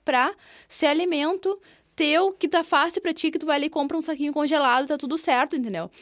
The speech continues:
Então isso, essa praticidade falsa, entre aspas, ah, vem,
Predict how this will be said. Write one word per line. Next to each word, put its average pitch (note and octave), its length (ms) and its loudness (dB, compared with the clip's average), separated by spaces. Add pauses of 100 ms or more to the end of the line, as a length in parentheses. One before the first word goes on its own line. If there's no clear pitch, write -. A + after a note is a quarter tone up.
(200)
Então C4+ 320 2
isso, D#4 280 0
essa D#4 160 -2
praticidade C4 1200 -2
falsa, A#3+ 560 0
entre A#3 240 -2
aspas, F#3+ 500 -4 (1120)
ah, C4+ 260 4
vem, B3+ 540 0